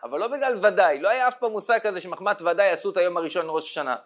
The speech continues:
כיוון שכל היום חיכו אולי העדים יבואו, אז עשו אותו מספק ראש השנה. ובאמת, למחרת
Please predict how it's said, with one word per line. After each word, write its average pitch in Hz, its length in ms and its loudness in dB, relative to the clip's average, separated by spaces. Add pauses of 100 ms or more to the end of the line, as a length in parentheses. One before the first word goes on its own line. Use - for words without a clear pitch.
(300)
כיוון 214 240 6
שכל 170 300 4
היום 165 320 8
חיכו 175 260 -2
אולי 170 260 6
העדים 165 260 4
יבואו, 269 280 6
אז 226 160 0
עשו 220 180 -2
אותו 240 140 -2
מספק 226 400 -4
ראש 202 160 -6
השנה. 143 260 -6 (360)
ובאמת, 151 540 2 (120)
למחרת 151 680 2